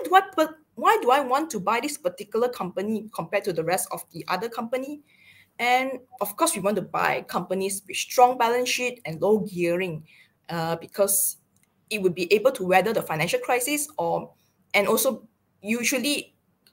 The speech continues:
good balance sheet companies are cash cow companies who's able to generate more dividends, and, and there's no need for a cash call. And we also want to buy companies with good track record, and good management is also very important.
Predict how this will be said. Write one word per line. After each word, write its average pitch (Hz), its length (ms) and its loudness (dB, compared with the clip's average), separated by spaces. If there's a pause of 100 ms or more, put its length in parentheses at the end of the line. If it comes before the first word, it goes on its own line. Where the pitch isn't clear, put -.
(200)
good 330 220 0
balance 233 280 4
sheet - 120 -4
companies 196 560 -4 (280)
are 175 100 -2
cash - 340 4
cow 220 200 2
companies 190 520 -4 (240)
who's 180 220 -2
able 202 240 2
to 190 140 0
generate 185 460 2
more 196 160 2
dividends, 175 640 -4
and, 127 220 -14 (400)
and 170 120 -2
there's 170 160 2
no 196 80 0
need 220 140 2
for 127 160 -2
a - 40 -2
cash - 280 0
call. - 380 0 (540)
And 220 120 2
we 269 80 2
also 427 240 8
want 359 160 4
to 240 60 0
buy 220 240 0
companies 208 640 -4
with 156 220 -8
good 320 160 -2
track - 340 2
record, 214 360 0 (760)
and 208 300 -4
good 202 180 8
management 269 400 4
is - 120 -2
also - 300 -2
very 190 180 0
important. 180 560 -2